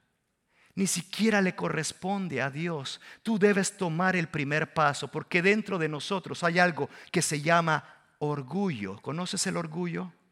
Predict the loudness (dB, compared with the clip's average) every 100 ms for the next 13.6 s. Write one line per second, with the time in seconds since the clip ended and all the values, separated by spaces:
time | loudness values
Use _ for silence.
0 | _ _ _ _ _ -20 _ _ _ _
1 | _ -8 -6 -6 -6 -4 -4 -2 -2 0
2 | -2 -4 -4 -4 -8 -6 -6 -6 -8 -8
3 | -6 -4 -6 -6 -6 -6 -8 -10 -12 -10
4 | -10 -10 -10 -12 -4 -2 0 -2 -4 -8
5 | -14 -20 -20 -20 _ -2 -2 0 0 2
6 | 0 -2 -4 -2 -2 -2 -8 -12 -20 _
7 | -20 -18 -4 -2 0 -2 -2 0 0 -2
8 | -2 -2 0 -2 -4 -8 -2 0 2 0
9 | -2 -4 -8 -10 -10 -10 -10 -10 -12 -14
10 | -20 _ _ -20 -18 2 4 4 2 2
11 | 2 2 2 0 -2 -4 -6 -4 -4 -2
12 | 0 -2 -4 -6 -8 -6 -6 -6 -6 -6
13 | -6 -10 -10 -10 -16